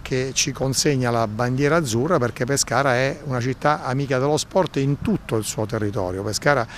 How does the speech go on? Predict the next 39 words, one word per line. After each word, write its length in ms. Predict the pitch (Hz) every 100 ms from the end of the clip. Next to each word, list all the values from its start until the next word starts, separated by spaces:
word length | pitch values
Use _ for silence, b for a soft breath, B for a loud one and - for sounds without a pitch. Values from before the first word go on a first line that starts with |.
| B B -
eh, 320 | 139 113 110
lo 120 | 110 117
diciamo 360 | 113 120 117
sempre, 340 | 123 117 98 107
è 40 |
una 80 | 104
città 240 | 107 135
dove 260 | 120 110 110
si 180 | - 127
può 140 | 117
fare 220 | 110 120 113
sport 380 | - 135 120
liberamente 800 | 131 135 147 214 120 143 147 120
e 100 | 135
oggi 260 | 151 135 120
ce 100 | 127
lo 100 | 123
dice 200 | 131 131
anche 360 | 135 131 131 127 B B B -
la 140 | 147
fidal, 760 | 147 - 170 180 175 160 151 135
che 160 | - 123
considera 480 | - 135 - 143 139
Pescara 380 | 139 - 151
una 180 | 135 147
delle 140 | 135 131
città 260 | 120 143 127 B -
migliori 640 | 156 165 170 170 180 190 175
per 160 | 147
fare 320 | - 147 139
sport 800 | 135 - 147 147 - - 147 147 -
all'aria 340 | - 127 127 123
aperta. 580 | 117 101 104 - 190 220 B B -
E 340 | - 120 123
oggi 320 | 139 143 110 123
inauguriamo 500 | 123 123 131 123 127
anche 460 | 135 131 139 131 - B B -
un 160 | 139
percorso, 800 | 123 139 - 156 135 - 143 143